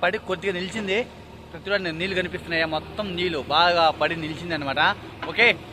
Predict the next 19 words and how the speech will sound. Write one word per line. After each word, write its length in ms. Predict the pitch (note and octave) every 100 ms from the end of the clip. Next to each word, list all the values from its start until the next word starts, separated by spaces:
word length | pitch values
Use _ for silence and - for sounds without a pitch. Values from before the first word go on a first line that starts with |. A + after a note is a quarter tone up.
| D3+ E3+
ఇప్పుడైతే 580 | F3+ G#3+ A3 A#3 A#3
ఇక్కడ 260 | G3+ G#3 G3+
మేము 240 | G3 G3
లోడింగ్కి 460 | F#3 F#3+ A3+ A#3 G3+
వచ్చినాం. 360 | G3 F#3+ G3 G#3 - -
అంటే 280 | D#3+ F#3+ F#3
లోడింగ్కి 420 | F3 G#3+ G3+ F#3
వస్తే 160 | -
టిప్ప 300 | G3 F3+ -
డ్రైవరు, 400 | G#3+ G#3+ G#3 G#3 G3 G#3 G3 - - F3
"అన్న, 140 | G#3
అన్న, 300 | A#3 A3 A3+
నేను 280 | G#3+ G#3 G3+
వేస్తా, 220 | G#3 A3+
నేను 240 | G#3+ G3+ G3+
వేస్తా" 240 | G#3 A3
అన్నాడు. 520 | F#3 E3+ D#3 C3+ C#3+
లోడింగ్ 640 | E3 F3 F3 D#3 B2+ A#2+ D3
ఎత్తన్నాడు, 360 | - G3 G3